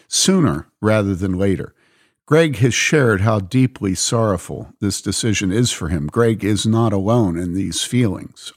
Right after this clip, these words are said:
unquote. The victim always wins today, particularly if his victimhood flows from a love life that doesn't conform to God's moral law. Worldlings and Christians alike side with the sexual, quote, "minorities," unquote.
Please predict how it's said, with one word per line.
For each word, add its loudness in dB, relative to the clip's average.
unquote. -8
The 0
victim -2
always 0
wins -4
today, -6
particularly -4
if -4
his -4
victimhood 0
flows 0
from -2
a 0
love 0
life -4
that -8
doesn't -2
conform -2
to -8
God's 0
moral -2
law. -8
Worldlings 2
and 0
Christians -2
alike 0
side 0
with -2
the -10
sexual, -4
quote, -6
"minorities," -6
unquote. -14